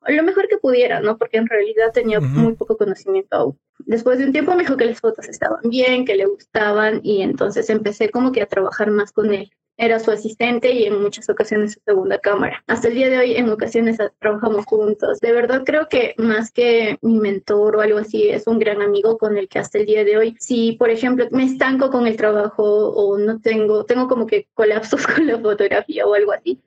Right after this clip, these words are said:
Speaker 1: yo puedo ir donde él y siempre sacar como que algo positivo de, de esa pequeña reunión, ¿no? No relacionado netamente también con la fotografía, sino que como persona es una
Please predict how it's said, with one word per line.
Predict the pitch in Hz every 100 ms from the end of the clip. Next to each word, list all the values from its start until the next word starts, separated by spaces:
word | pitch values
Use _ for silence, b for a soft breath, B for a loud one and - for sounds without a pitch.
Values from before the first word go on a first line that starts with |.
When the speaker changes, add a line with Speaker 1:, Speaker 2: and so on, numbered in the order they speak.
| _ _ _ -
Speaker 1:
yo | 233 233
puedo | 247 240
ir | 226 220
donde | 220 208 202 214
él | 214
y | 226
siempre | 226 220 220
sacar | 214 202 208
como | - 208
que | 208 - _
algo | 226 233 226
positivo | 220 - - 226 220 214
de, | 208 202
de | 220
esa | 226 226
pequeña | 208 196 190
reunión, | - 294 403 -
¿no? | 214
No | 269 330
relacionado | 359 294 285 233 240 233
netamente | 233 226 220 220 -
también | 214 208
con | 208 214
la |
fotografía, | 208 - 214 - 214
sino | 220 214 208 202
que | -
como | 247 247
persona | 247 247 247 247
es | 254
una | 233 220